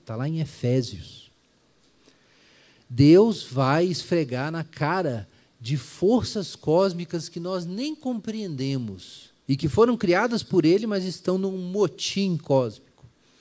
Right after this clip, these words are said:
Mas certamente também há autoridades temporais, governos, impérios, filosofias, formas de compreender a realidade, todos eventualmente vão ser humilhados com essa descoberta,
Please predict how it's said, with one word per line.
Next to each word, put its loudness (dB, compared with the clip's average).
Mas -4
certamente 0
também -4
há -10
autoridades -2
temporais, -4
governos, 4
impérios, -2
filosofias, -4
formas -2
de -8
compreender -2
a -4
realidade, -8
todos 0
eventualmente -2
vão -10
ser -4
humilhados 0
com -6
essa -6
descoberta, -6